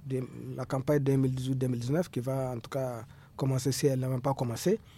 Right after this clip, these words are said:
qui d'ailleurs est appuyée également par, euh, le C I C R et un certain nombre de partenaires, n'est-ce pas ? Par rapport à la question de la, de la, de la santé animale,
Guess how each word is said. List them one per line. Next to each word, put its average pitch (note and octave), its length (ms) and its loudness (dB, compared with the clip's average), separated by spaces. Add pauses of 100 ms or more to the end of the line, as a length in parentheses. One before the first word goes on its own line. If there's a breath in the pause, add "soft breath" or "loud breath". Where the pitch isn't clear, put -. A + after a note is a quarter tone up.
(300 soft breath)
qui C3+ 180 0
d'ailleurs D#3+ 540 8
est C3+ 420 0 (220)
appuyée E3 380 10
également D3+ 380 6
par, C#3+ 280 2
euh, B2+ 460 -2 (280)
le C3 80 0
C C3+ 220 2
I C#3 100 6
C C#3 180 4
R D#3+ 340 6
et C3+ 40 2
un C#3+ 60 2
certain C#3 280 2
nombre C#3 220 6
de B2+ 100 0
partenaires, C3+ 460 4 (480 soft breath)
n'est-ce C3 180 0
pas ? E3+ 180 4 (340 soft breath)
Par G#3+ 100 12
rapport A#3+ 260 12
à A#3 60 12
la F3 100 12
question F3+ 380 10
de F3+ 120 10
la, D3 200 8
de D3 100 10
la, C#3 260 8
de C#3+ 140 4
la C#3 100 6
santé D3 320 6
animale, F3 640 10